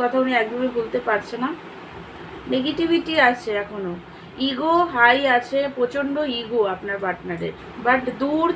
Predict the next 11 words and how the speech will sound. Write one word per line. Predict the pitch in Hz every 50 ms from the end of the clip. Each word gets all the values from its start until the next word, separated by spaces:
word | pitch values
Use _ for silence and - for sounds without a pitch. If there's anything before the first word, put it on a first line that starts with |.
| -
থেকে | 330 330 311 311 320 269 240 254
দেখছে | 240 247 - - - - 269 247 214 190 190 190 196
যে | 240 247 247 - -
কিভাবে | 254 262 247 240 269 262 262 285 311 359 403 - - - - - - - - - - - - - - - - - - - - - - - - - - - - - - - - - -
রিলেশনশিপটাকে | - 226 254 254 269 285 285 320 311 311 285 - 311 277 262 - 294 302 311 311 311
ঠিক | - 285 262 - -
করা | 277 262 247 220
যায়। | 208 208 202 208 - -
অনেকে | 247 262 269 294 320 339 - - 349 370 381
না, | 359 381 359
আহ, | 277 254 - - 233 240 233 233 233 233 226